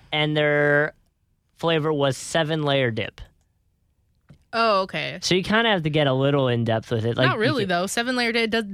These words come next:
Speaker 2: that's not very specific because
Speaker 1: You can
Speaker 2: different
Speaker 1: have a
Speaker 2: places
Speaker 1: bunch.
Speaker 2: make, put different layers in theirs.
Speaker 1: Right, but, like, you can't be like pizza.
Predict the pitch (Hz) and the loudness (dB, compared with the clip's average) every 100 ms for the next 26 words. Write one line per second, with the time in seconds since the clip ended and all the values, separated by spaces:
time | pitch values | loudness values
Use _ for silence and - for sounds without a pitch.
0 | 190 - - _ _ _ 247 339 392 381 | -12 -16 -20 _ _ _ 0 0 0 0
1 | 349 311 294 - 262 277 262 247 247 220 | 0 0 -4 -4 -6 -4 -4 -4 -2 -4
2 | - 247 - - 233 175 160 - - 311 | -6 -18 -20 -18 0 2 2 2 2 2
3 | 302 254 247 214 247 233 - 285 226 262 | 2 0 -2 -2 -4 -4 -4 -4 -2 -4
4 | - 214 220 254 196 190 175 156 - 208 | -4 -6 -4 -2 -2 -4 -6 -8 -2 2
5 | 202 147 - 160 202 196 202 180 - _ | 4 2 -4 -2 -2 2 0 -2 -8 _
6 | _ _ _ _ _ - 170 190 160 156 | _ _ _ _ _ -4 0 0 0 0
7 | 160 147 135 - - 214 127 87 | 2 2 0 -2 -4 -4 -4 -6